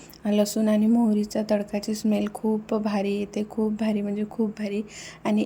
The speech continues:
एक लक्षात ठेवायचं आहे, हा तडका आहे ना छान असं थंड होऊ द्यायचा आहे,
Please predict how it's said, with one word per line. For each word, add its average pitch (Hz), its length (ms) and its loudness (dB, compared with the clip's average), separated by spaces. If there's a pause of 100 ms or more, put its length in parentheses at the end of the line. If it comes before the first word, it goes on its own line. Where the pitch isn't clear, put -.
एक 226 260 0
लक्षात 233 320 0
ठेवायचं 208 460 -2
आहे, 208 200 0
हा 214 280 -2 (120)
तडका 214 280 -2
आहे 214 200 2
ना 202 80 -2 (160)
छान 214 200 0
असं 214 280 -4
थंड 214 300 4
होऊ 214 260 2
द्यायचा 202 360 -6
आहे, 202 260 -4